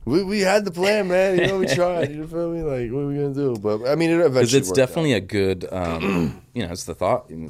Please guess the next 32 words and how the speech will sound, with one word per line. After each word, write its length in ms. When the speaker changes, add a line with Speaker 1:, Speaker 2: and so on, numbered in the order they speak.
Speaker 2:
thought 220
pattern 180
behind 300
it. 100
It's 160
definitely, 680
Speaker 1:
Yeah. 280
Speaker 2:
like, 220
if 160
we 80
could, 180
you 100
know, 240
if 80
you 60
could 140
make 220
it 80
that 200
way 200
and 100
get 140
more 220
harvests 540
and 140
more, 260
you 120
know, 240
like, 80
Speaker 1:
Yeah, 260
bro. 80
Speaker 2:
absolutely. 680